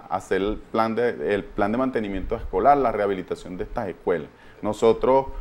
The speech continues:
suministraremos los materiales y acompañaremos este plan que ya ha venido funcionando, que también ha sido mo-, eh, direccionado del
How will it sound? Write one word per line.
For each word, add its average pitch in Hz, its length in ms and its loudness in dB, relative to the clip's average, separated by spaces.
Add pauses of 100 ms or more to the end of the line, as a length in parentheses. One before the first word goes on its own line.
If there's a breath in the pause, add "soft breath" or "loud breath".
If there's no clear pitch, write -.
(280 loud breath)
suministraremos 113 960 2
los 131 100 -2
materiales 123 600 2
y - 20 4
acompañaremos 95 1040 -2 (320)
este 110 320 0
plan 160 440 2 (320)
que 110 140 2
ya 104 240 6
ha 107 40 6
venido 131 280 2
funcionando, 135 880 -2
que 113 140 0
también 101 380 -2
ha 107 80 -6
sido 120 240 0
mo-, 120 200 -4
eh, 104 360 4
direccionado 98 640 0
del 101 340 0